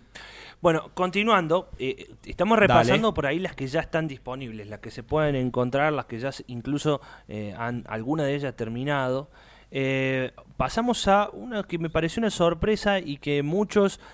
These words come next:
Speaker 1: la recomiendan constantemente por lo novedoso y por quienes están involucrados. La serie es Counterpart, que vendría a ser como contraparte.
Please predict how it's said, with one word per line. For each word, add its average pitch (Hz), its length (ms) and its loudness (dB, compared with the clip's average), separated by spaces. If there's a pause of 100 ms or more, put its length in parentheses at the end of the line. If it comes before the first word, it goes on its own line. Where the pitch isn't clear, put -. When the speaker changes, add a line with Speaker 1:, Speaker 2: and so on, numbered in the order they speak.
(200)
Speaker 1:
la 131 460 0
recomiendan 139 680 0
constantemente 170 800 0
por 151 260 0
lo 139 180 2
novedoso 170 720 2
y 156 80 -8
por 143 280 -4
quienes 175 240 -6
están 156 240 -6
involucrados. 117 600 -4 (440)
La 147 120 -2
serie 240 240 0
es - 120 -6
Counterpart, 170 1120 0
que - 80 -6
vendría 143 220 -2
a 151 60 0
ser 165 160 -4
como 135 260 -4
contraparte. 127 760 0